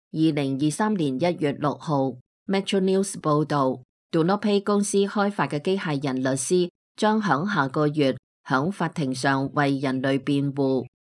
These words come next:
呢個係世界上第一位A I律師，意在幫助人們與大公司鬥爭，擊敗官僚機構，並響按下按鈕時起訴任何人，亦避免碰到收好多錢，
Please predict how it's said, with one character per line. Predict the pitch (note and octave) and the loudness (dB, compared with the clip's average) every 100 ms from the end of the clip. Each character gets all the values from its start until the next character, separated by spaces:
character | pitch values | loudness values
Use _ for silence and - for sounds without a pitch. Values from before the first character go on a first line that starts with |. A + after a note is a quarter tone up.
| _ - | _ -2
呢 | G3+ | 0
個 | F3+ | 0
係 | F#3+ C#3+ | 0 -2
世 | D#3 D#3 | 0 -2
界 | D#3+ D#3 | 0 -2
上 | D#3 C#3 C3+ | 0 0 0
第 | C3 C#3 | -2 -2
一 | F#3+ | 0
位 | F#3+ C#3 E3+ | 0 -2 -2
A | F3 F3 | -2 -2
I | F3 E3+ | -2 0
律 | E3+ | 0
師， | C3+ - F3 E3 D3+ _ _ - | 0 -2 0 0 0 _ _ -4
意 | F#3 | -2
在 | F3 D3+ | 2 2
幫 | D3+ A3 A3+ | 2 2 2
助 | D#3 | 0
人 | D3 C3+ C3+ | 0 0 -2
們 | C3 C3 C3 | 0 0 -2
與 | A#2+ C#3+ D3+ | 0 2 2
大 | E3 D3 | 0 -4
公 | C#3 F#3+ | -2 -2
司 | F#3+ F#3+ F#3 | 0 0 2
鬥 | D#3+ D3 | 2 2
爭， | C#3+ F3 F3 - _ - | 2 0 -2 -8 _ -4
擊 | G#3 - | -4 0
敗 | D3+ C3+ | 0 2
官 | F3 F3+ | 0 2
僚 | E3 C3+ | 0 0
機 | C3 F3+ | 0 0
構， | F3 F3 C#3+ C3 B2 _ _ - | 0 0 0 0 -6 _ _ -2
並 | D#3 | -2
響 | E3+ F3 G#3 | 0 0 2
按 | D#3+ | 2
下 | F3 D3+ | 2 0
按 | C#3 D3+ D3+ | 0 0 2
鈕 | C#3 D#3+ | 0 0
時 | - C3 B2 _ _ | 0 0 -2 _ _
起 | - C3+ | -2 0
訴 | G3+ E3+ D3+ D3 | 0 2 2 2
任 | C#3+ | -2
何 | C#3+ C3+ | 0 -2
人， | C3 C3+ B2+ B2 B2 - _ _ | -2 -2 -2 -2 -6 -12 _ _
亦 | - E3 D3+ - | 0 0 0 0
避 | D#3 | 0
免 | D3+ E3 | 2 0
碰 | F#3 E3 | 0 0
到 | D#3+ D#3 | 0 -2
收 | - G3+ | 0 0
好 | G3+ C3 | 0 -2
多 | D3 F3+ | 0 0
錢， | F#3 - C3 | 0 -2 -4